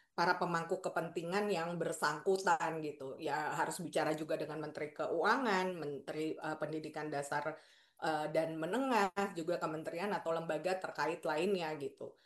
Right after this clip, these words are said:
Dan bila perlu memang, eh, harus duduk bersama membicara refokusi-, eh, membicarakan refocusing anggaran nih. <laughs> Jangan-jangan, wah ini mesti di-cut lagi gitu. Eh, kita kan tidak terbayang juga ya, misalnya anggaran pendidikan itu persebarannya seperti apa.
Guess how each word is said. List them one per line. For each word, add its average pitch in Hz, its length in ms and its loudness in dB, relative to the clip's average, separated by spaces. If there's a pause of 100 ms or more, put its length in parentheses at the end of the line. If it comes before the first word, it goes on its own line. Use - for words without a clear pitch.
(200)
Dan 196 240 8
bila 202 240 10
perlu 208 240 4
memang, 269 400 4 (320)
eh, 180 380 6 (100)
harus 180 320 10
duduk 185 240 10
bersama 190 400 2
membicara 190 560 4
refokusi-, 180 720 0
eh, 175 160 -2
membicarakan 175 560 2
refocusing 196 560 4
anggaran 220 640 4
nih. 269 140 2 (420)
<laughs> 220 560 10
Jangan-jangan, 220 320 10 (380)
wah 196 160 10
ini 247 100 6
mesti 214 320 8
di-cut 190 320 4
lagi 214 400 2
gitu. 151 400 -4
Eh, 160 240 0
kita 440 160 6
kan 370 320 2
tidak 196 480 6
terbayang 190 560 6
juga 233 160 4
ya, 156 240 4
misalnya 175 400 2
anggaran 165 320 2
pendidikan 165 540 -2
itu 196 500 0
persebarannya 175 720 2
seperti 156 400 -2
apa. 151 400 4